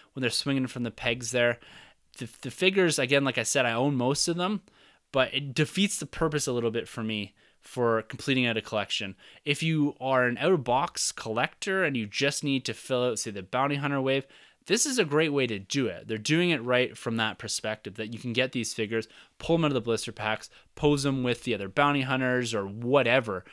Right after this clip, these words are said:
and there you go, your collection's completed at retail price. But if you're an in-box collector, it kinda s-, jumps away from the, the key point of it all.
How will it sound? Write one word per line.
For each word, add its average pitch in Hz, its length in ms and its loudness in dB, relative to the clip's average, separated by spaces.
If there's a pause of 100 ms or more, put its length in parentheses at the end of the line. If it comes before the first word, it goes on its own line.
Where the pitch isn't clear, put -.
(420)
and 117 420 4
there 123 140 6
you 120 100 4
go, 120 100 4
your 104 120 2
collection's 117 400 -2
completed 107 480 -4 (120)
at 110 220 4
retail 104 360 -6
price. - 400 -10 (280)
But 120 120 -4
if 110 100 -6
you're 131 100 -4
an 135 60 0
in-box 135 320 2
collector, 170 480 -2 (240)
it - 80 -12
kinda 147 160 -2
s-, - 280 -2 (140)
jumps 160 320 -2
away 127 260 4
from 113 380 -2
the, 110 120 -4
the 107 180 -4
key - 260 -10
point 120 400 -6
of 101 100 -8
it 95 80 -10
all. 82 200 -10